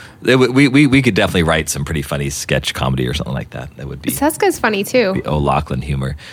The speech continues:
Speaker 1: She is. And all the women, are, of course, are funny too. But it's just, just they, they have a, a slightly different role. But yeah, I think,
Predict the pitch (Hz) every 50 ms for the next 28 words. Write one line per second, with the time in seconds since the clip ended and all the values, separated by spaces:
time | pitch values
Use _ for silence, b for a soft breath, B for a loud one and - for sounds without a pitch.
0 | B B B - 180 147 98 80 - 143 131 120 123 110 107 92 87 80 78 78
1 | 73 71 - - - 73 71 - - 71 69 73 71 69 69 - 71 69 76 85
2 | 80 78 95 90 82 - 85 80 - - - B B B B B B B - 82
3 | 82 80 78 73 - - 78 87 85 78 80 80 78 73 73 71 69 67 - -
4 | - 73 73 - - 71 73 78 71 - 69 69 73 78 76 - - 107 107 98
5 | 90 98 - 104 - - 160 135 - -